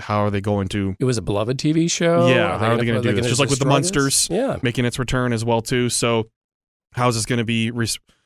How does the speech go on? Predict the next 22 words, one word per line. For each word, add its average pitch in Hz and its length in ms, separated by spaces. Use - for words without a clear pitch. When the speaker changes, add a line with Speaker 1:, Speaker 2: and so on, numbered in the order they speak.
Speaker 1:
uh, 117 120
how, 139 200
how 143 180
are 151 80
people 139 200
going 127 240
to 113 80
receive 107 360
this? - 300
And 127 160
while 127 160
it 120 60
doesn't 143 240
have 143 160
the 131 80
best 131 260
rating, 135 440
it's 117 100
still 131 180
one 123 120
of 117 80
those, 113 280